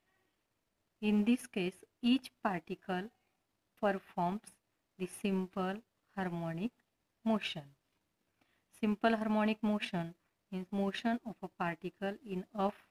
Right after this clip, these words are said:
and down direction. Means, suppose consider this particle, then mean position, positive extremity, then come back to mean position, then negative extremity,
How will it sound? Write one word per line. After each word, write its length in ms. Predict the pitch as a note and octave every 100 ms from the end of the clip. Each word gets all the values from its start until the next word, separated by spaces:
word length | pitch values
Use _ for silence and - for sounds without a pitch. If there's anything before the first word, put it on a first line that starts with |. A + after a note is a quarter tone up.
| _ _ F#3
and 220 | E3+ A#3 _ -
down 260 | E3+ D#3+ A3 - _ _ _ -
direction. 600 | F#3 D#3+ D3 C#3+ - D#3 C#3+ _ _ _ _ G#3
Means, 300 | G#3 E3 D#3+ _ _ _
suppose 400 | - F#3+ C#4+ - _ -
consider 520 | F#3 F3+ G3+ G#3 A#3 _ _ _ _ _ _ _ _ -
this 260 | F#3 G3 -
particle, 540 | G3+ D#3+ E3 - F#3 C4 _ _ _ _ _ _ -
then 360 | F#3+ F#3 F#3 F#3+
mean 220 | A3 A3
position, 680 | A3+ G#3+ A3+ - A#3 A#3 B3 _ _ _ _ _ _
positive 420 | G3 F#3 G3+ A3
extremity, 800 | G#3+ G#3 - A3 A3 - A3+ A#3 - _ _ _ _ _ -
then 400 | F#3 F#3+ F#3+ F#3+ -
come 240 | F#3+ F#3+
back 220 | F#3+ F#3+ _ _ -
to 260 | F#3+ G3 F#3+
mean 280 | G#3 A#3
position, 680 | A3+ A3 G#3+ A3+ - A3+ B3 - _ _ -
then 280 | F#3+ F#3+ F#3+
negative 400 | F#3+ G3+ G3+ B3
extremity, 760 | A#3 - - A3 A3 A#3 B3